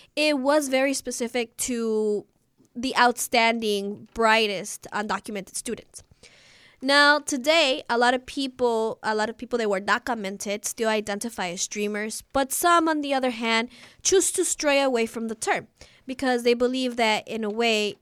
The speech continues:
it is telling this, like, good immigrant, bad immigrant rhetoric.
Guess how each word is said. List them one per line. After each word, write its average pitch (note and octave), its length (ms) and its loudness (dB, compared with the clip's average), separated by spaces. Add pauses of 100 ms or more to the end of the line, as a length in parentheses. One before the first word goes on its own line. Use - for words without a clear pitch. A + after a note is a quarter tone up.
it G#3+ 180 -2
is G3+ 540 -4 (260)
telling A#3+ 400 2
this, G#3 220 -6
like, F#3 180 -6 (140)
good G#3+ 180 4
immigrant, G3 560 -2
bad G3 160 -2
immigrant F3 380 -6
rhetoric. C#3+ 500 -10